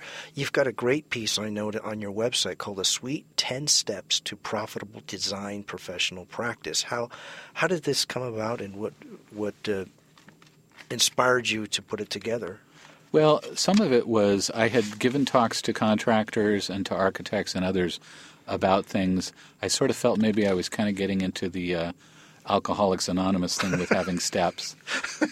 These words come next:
Speaker 2: But, um, you know, basically, um, I tried to think of what I thought were some of the ten important steps, and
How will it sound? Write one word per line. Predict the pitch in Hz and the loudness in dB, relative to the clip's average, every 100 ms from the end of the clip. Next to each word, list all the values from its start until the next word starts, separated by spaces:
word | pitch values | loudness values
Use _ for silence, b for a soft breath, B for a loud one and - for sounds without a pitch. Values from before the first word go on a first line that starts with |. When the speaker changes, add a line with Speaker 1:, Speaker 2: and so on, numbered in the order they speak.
| - | 2
Speaker 2:
But, | 95 92 92 101 | 4 4 0 0
um, | 98 90 87 B B B B | 2 2 -2 B B B B
you | 143 | 4
know, | 117 | 4
basically, | 98 131 156 - 147 - 107 98 92 | 6 4 4 4 2 2 2 4 2
um, | 101 101 98 95 78 | 0 2 4 2 -2
I | - 113 104 | -4 -4 0
tried | - 131 | 2 2
to | 131 | 2
think | - 120 | 0 -2
of | 104 101 | -2 0
what | 95 | 2
I | 98 | 2
thought | 101 90 | 0 -2
were | 101 92 | -4 -4
some | - 101 | -2 -2
of | 92 | -2
the | 90 | -6
ten | - 95 92 B B B _ | -4 -2 -2 B B B _
important | 113 110 120 101 90 | -2 2 2 2 0
steps, | - 135 101 - - | 0 2 2 2 -2
and | 95 92 | -2 -2